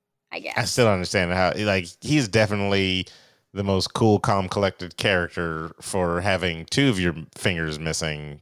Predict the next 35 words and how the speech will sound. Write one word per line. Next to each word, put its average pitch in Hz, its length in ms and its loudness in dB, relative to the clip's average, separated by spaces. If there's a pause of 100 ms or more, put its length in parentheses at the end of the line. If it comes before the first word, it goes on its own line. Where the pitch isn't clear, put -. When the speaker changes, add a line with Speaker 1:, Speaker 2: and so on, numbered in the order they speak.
(140)
Speaker 2:
uh, 80 320 -2
and 90 200 -4
then 87 220 -2
witnessing 92 600 -4
a 87 60 -8
bunch 87 300 -4
of 78 320 -8
magical 85 440 -4
stuff - 380 -6
basically 80 380 -6
happen 78 280 -4
in 71 120 -10
front 76 200 -4
of 64 120 -14
you. - 120 -16 (500)
Um, 71 500 -4 (440)
he 101 220 -2
hasn't 90 360 0 (300)
freaked - 640 -4
out 90 240 4
or 85 80 2
anything 85 400 -2
and 78 280 -10 (200)
been 95 200 0
like 85 180 0
his 82 140 -4
mom 80 360 -2
and 73 100 -14
just, - 300 -8 (300)
you 87 100 -8
know, 69 300 -8 (240)
bugged 87 320 0
out. 71 300 -2 (840)
Uh, - 140 -8 (240)
so 80 460 -2